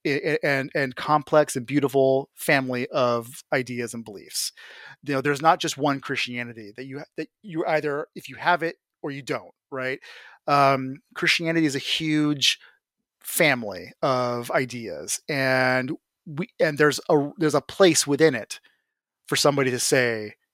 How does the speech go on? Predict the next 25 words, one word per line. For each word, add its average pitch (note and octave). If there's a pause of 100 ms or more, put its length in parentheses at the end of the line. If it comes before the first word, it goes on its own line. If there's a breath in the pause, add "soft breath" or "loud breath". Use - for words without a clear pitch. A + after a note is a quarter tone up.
(140)
"Everyone B2+
is G#2+
saved. - (340)
Everyone C3
is, C#3 (100)
is C3
held B2 (260)
in B2+
God's A#2
grace." G2+ (480 loud breath)
And C3
y-, C#3
and C#3+
you D3
don't D#3+
have B2+
to B2 (500)
wrestle B2
with B2
this B2+
tension C#3+
of, C3
like, B2 (540)
trying D3+
to, C#3